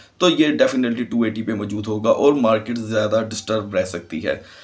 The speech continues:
और लास्ट में दोस्तों, मैं आपको ये बताना चाहता हूँ कि इस दरमियान जब इलेक्शन कंप्लीट होकर नई हुकूमत आएगी, ये कोई नहीं जानता कि उस वक्त ऊँट किस करवट बैठेगा। अगर यहाँ पर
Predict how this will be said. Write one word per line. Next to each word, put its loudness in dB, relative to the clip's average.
और 4
लास्ट 6
में 0
दोस्तों, -2
मैं 4
आपको 0
ये 0
बताना -2
चाहता -4
हूँ 0
कि 0
इस -4
दरमियान 2
जब 6
इलेक्शन 2
कंप्लीट 0
होकर -4
नई 0
हुकूमत 0
आएगी, 4
ये 4
कोई 2
नहीं -2
जानता 2
कि -6
उस -4
वक्त -2
ऊँट 0
किस -6
करवट -4
बैठेगा। -2
अगर 0
यहाँ 2
पर 4